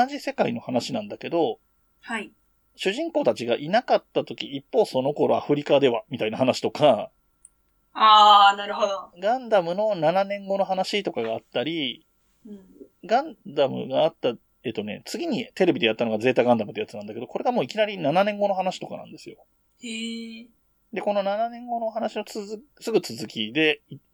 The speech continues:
Speaker 1: さ-、えっと、ゼータガンダムって、ゼットが二つくっつくやつがあってて、
Speaker 2: うん。
Speaker 1: で、その後で作られたやつとかで、その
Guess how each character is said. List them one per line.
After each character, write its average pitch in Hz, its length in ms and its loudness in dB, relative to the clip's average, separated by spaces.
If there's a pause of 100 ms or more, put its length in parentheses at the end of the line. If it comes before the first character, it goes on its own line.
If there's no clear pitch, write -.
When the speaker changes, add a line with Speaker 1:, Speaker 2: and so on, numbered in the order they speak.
(100)
Speaker 1:
さ-、 - 140 -12 (320)
え 127 100 -6
っ 107 40 -10
と、 104 160 -8
ゼ 123 140 -2
ー 113 40 -4
タ 117 80 4
ガ 120 100 4
ン 110 60 0
ダ 104 80 -4
ム 110 100 -16
っ - 20 -20 (220)
て、 - 220 -20
ゼ 147 120 0
ッ - 40 2
ト 120 100 -10
が 101 80 -6
二 120 180 0
つ - 60 -8
く - 100 -20
っ - 60 -20
つ - 60 -20
く 110 100 -14
や 107 60 -10
つ - 60 -20
が - 120 -16
あ - 20 -18
っ - 40 -18
て 226 100 -18
て、 330 400 -4 (420)
Speaker 2:
う 233 40 -12
ん。 226 40 -12 (500)
Speaker 1:
で、 196 100 -2
そ 240 120 -4
の 311 60 4
後 330 160 2
で - 60 -6
作 - 160 -2
ら 185 60 6
れ 175 80 4
た 139 80 0
や 131 80 4
つ - 60 -16
と 151 100 -8
か 175 80 0
で、 185 80 -2
そ - 80 -2
の 156 180 2